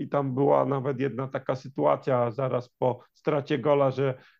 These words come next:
że, że, że mogli wyrównać i byli bardzo bliscy tego, no ale,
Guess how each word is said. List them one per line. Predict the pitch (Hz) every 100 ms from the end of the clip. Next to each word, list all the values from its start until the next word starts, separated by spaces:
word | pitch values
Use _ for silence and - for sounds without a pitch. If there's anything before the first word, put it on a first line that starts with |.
| -
że, | 123 147 139
że, | 147 139
że | 139
mogli | 131 151 131 127
wyrównać | 123 139 147 123 127 147 127
i |
byli | 117 135 120
bardzo | 139 117 131
bliscy | 120 127 131 - 139
tego, | 139 120 151 165
no | 160
ale, | 156 160 160 147